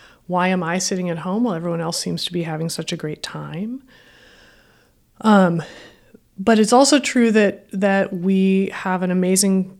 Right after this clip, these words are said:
capacity to ignore the signals that other people are sending us about the ways in which we're impacting them, um, and the ways in which they want us to change,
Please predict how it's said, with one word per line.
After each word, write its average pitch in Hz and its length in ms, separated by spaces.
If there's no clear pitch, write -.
capacity 190 800
to 190 460
ignore 190 500
the 220 100
signals 156 480
that - 120
other 160 160
people 160 320
are 156 160
sending 165 420
us 160 180
about 165 220
the 160 80
ways 170 240
in 165 140
which - 420
we're 165 300
impacting 180 600
them, 262 420
um, 165 500
and 165 360
the 170 60
ways 165 260
in 196 80
which 180 180
they 202 140
want 170 240
us 190 160
to 190 100
change, 190 640